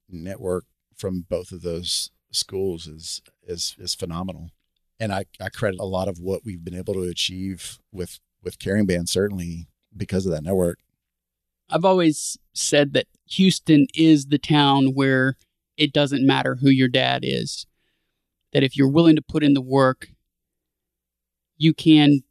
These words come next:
Speaker 2: be successful here. But there are times when I wish I had a chance at one time to transfer to Texas Tech. And if I do have any regret that I didn't do that,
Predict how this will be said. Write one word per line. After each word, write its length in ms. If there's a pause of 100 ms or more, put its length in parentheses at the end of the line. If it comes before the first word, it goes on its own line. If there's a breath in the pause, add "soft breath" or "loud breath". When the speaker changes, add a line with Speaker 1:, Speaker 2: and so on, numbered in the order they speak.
(340)
Speaker 2:
be 140
successful 720
here. 380 (560)
But 160
there 180
are 220
times 760
when 400 (200)
I 180
wish 580
I 80
had 160
a 80 (220)
chance 400
at 100
one 160
time 240
to 100
transfer 640
to 220
Texas 520
Tech. 340 (560)
And 160
if 160
I 180
do 180
have 360
any 200
regret 720 (240)
that 120
I 80
didn't 340
do 140
that, 280